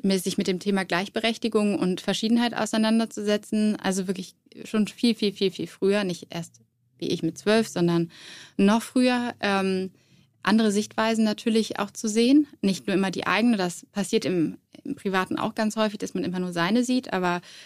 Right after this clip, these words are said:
es gibt eben ganz, ganz viele. Das wäre irgendwie Tipp Nummer zwei. Und, äh, Tipp Nummer drei, es ist einfach eine Reise. Und, ähm, ich glaub, mit einer Aggression kommt man da nicht unbedingt weiter, sondern es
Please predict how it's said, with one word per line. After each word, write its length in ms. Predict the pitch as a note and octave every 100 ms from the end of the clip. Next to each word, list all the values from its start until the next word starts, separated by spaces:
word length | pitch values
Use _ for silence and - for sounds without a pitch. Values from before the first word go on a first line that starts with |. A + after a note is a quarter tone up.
| -
es 80 | -
gibt 220 | G#3+ G#3
eben 240 | G3 F#3+
ganz, 260 | F#3 F3+ F#3
ganz 240 | G3 F3+ -
viele. 260 | G#3+ G#3+
Das 200 | F#3 F3+
wäre 220 | F3+ F3+ F#3
irgendwie 340 | F3+ F3 E3+
Tipp 220 | - F3
Nummer 260 | F3+ F3 E3+
zwei. 460 | - F3 F3+ G#3 A3 - - - - - _
Und, 360 | - G3+ G3 -
äh, 140 | -
Tipp 220 | F#3+ A3 G#3
Nummer 200 | G3 F#3+
drei, 380 | F#3 F3+ F#3+
es 160 | - -
ist 180 | G3 -
einfach 220 | F3+ F3
eine 200 | F3 E3+
Reise. 560 | D3+ E3 A3 A#3+ C4+ F4+ - _ _ _ _ _ _
Und, 340 | G#3 G#3+ G3+ -
ähm, 420 | G3 G3 F#3+ F#3+ - - _ _ F#3+
ich 200 | G3 -
glaub, 180 | G3+
mit 140 | G3+ F#3+
einer 120 | F#3+
Aggression 480 | D#3 G3 - A3 A#3+
kommt 160 | A3 G3
man 120 | G3
da 120 | F#3
nicht 260 | F#3 A#3+ -
unbedingt 360 | A#3 A3 G#3 G#3
weiter, 300 | G#3 G#3 G3
sondern 360 | F#3 F#3 F#3
es 220 | - -